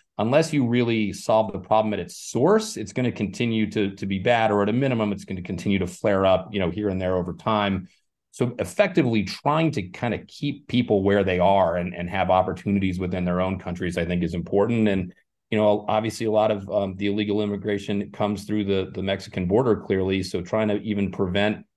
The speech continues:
a lot of these, these migrants from even making it into Mexico in the first place is something to look at as well. So,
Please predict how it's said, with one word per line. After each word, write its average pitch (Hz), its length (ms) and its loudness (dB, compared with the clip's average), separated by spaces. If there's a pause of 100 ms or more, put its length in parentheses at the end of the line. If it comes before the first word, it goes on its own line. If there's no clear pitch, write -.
(280)
a 95 80 -2
lot 101 200 2
of 98 100 -2
these, 95 380 -4
these 95 240 -4
migrants 98 460 0
from 98 220 -4
even 95 420 0
making 101 320 2
it 98 80 0
into 101 220 -2
Mexico 95 500 -2
in 92 60 -4
the 90 60 -6
first 120 320 -2
place 78 240 -4
is 71 100 -12
something 80 300 -6
to 82 80 -8
look 82 180 -2
at 82 140 0
as 78 100 -6
well. 87 280 2
So, 95 400 2